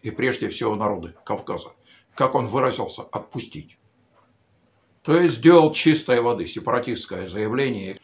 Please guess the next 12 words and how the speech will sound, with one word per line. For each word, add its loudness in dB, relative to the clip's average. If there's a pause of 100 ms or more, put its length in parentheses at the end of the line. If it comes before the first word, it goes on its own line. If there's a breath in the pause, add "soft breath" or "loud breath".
(140)
И, -6
кстати, 2
требование 0
Рамзана -2
Кадырова 0
дать -2
этому -4 (440 soft breath)
заявлению -4 (640 soft breath)
правовую 2
оценку -2
вполне -2
обосновано. -6